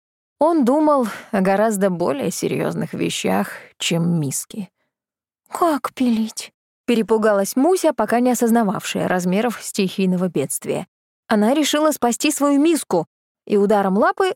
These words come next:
загнала её под диван. «Ой, а вот диван, его они как делить будут?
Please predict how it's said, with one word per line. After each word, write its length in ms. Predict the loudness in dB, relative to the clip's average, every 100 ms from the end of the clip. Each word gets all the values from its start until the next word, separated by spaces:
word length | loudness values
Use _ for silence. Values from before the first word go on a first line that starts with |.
| -4
загнала 480 | -2 0 0 0 2
её 200 | 0 0
под 200 | -2 0
диван. 380 | -2 -2 -4 -8 _ _ _ _ _ _ _ _ _ -4
«Ой, 440 | 0 0 -2 -8 _ _ _ -20 -4
а 180 | 0
вот 360 | 2 0 -2 -6 -2
диван, 640 | 0 2 2 2 0 -2 _ _ -20 -20 _ _
его 400 | 0 2 4 4
они 240 | 4 2 0
как 280 | 0 0
делить 360 | 2 2 4 2
будут? 520 | 2 2 0 -4 -16